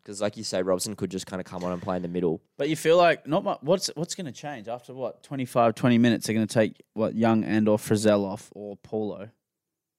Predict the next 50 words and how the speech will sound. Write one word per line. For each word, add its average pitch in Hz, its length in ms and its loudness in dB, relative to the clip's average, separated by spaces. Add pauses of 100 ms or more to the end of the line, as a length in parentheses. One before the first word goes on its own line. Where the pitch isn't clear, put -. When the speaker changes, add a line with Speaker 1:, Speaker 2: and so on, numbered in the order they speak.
(120)
Speaker 2:
You 117 120 0
know, 117 260 0 (240)
like, 123 180 4
is 127 80 -8
it 120 80 -6
really 127 240 -4
gonna? 123 220 -4 (1040)
Do 135 80 -4
you - 20 0
know 139 100 4
what 135 60 2
I 131 40 -2
mean? 120 320 -4
Like, 127 180 0
they're 131 100 4
not 135 140 2
gonna 147 140 0
probably 120 240 0
take 104 200 0
Frizzell 107 380 0
off 104 160 -6
much. 107 380 -10 (540)
Speaker 1:
Frizzell 107 380 0
shouldn't 87 380 -12
go 69 180 -12
off. 82 160 -10 (100)
I 98 100 -2
don't 120 160 -4
think 90 200 -18
Hudson 80 340 -20
Young 73 200 -20
should 76 180 -20
go 64 80 -20
off 71 200 -20
either. 80 240 -18 (340)
I 98 80 -6
don't 117 120 -2
think 110 180 -6
either 92 180 -2
of 90 80 -10
the - 120 -10
edge 85 180 -12
players 80 340 -12
should 78 200 -16
go 71 120 -10
off 82 160 -14
unless 90 180 -14
they 85 120 -18
have 85 260 -20
to. 73 240 -12